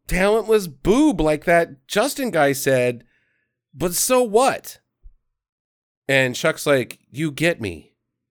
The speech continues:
And then the music swells and they embrace and they go to Vegas to live their life together as,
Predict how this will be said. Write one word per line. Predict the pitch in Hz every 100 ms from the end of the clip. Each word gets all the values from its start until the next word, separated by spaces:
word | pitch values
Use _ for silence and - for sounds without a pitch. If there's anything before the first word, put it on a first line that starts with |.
| _ _ _ _ _ -
And | 104
then | 110 110
the | 110
music | 107 120 123 135
swells | - 127 131 143 123
and | 123
they | 120
embrace | 117 113 120 123 139 - -
and | - 113 117 117 117 113
they | 117 117 120 117
go | 120 123 123 123
to | - 123 123
Vegas | 127 131 104 -
to | - 95 92 92 - _ _ _ _ _ _ _ -
live | 247 285 254
their | 254
life | 226 202 185
together | 165 156 160 156 160
as, | 127 127 123 120 117 110 - -